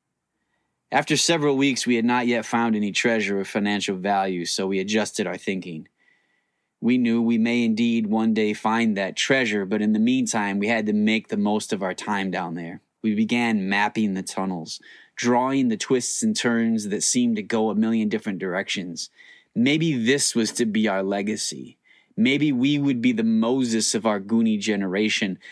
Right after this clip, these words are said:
leading the way but not entering the promised land. If that would be the case, we knew we needed to pass on a clear and compelling map matrix for our future tunnelers.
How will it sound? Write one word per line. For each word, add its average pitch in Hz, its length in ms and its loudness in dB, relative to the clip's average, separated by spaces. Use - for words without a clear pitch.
leading 147 500 2
the 123 100 2
way 123 360 2
but 110 180 -2
not 131 340 -2
entering 120 540 2
the 98 80 -2
promised 104 580 -4
land. 92 440 -8
If - 180 -8
that 127 180 2
would 123 140 0
be 120 80 2
the 117 100 0
case, 104 420 -2
we 104 120 -2
knew 110 180 2
we 110 100 2
needed 107 280 0
to 104 80 -2
pass 113 420 -2
on 101 300 -4
a 95 80 -10
clear 127 560 -2
and 107 160 -4
compelling 107 640 -2
map 104 340 -2
matrix 101 600 -4
for 98 180 -6
our 90 80 -8
future 95 380 -6
tunnelers. 85 680 -10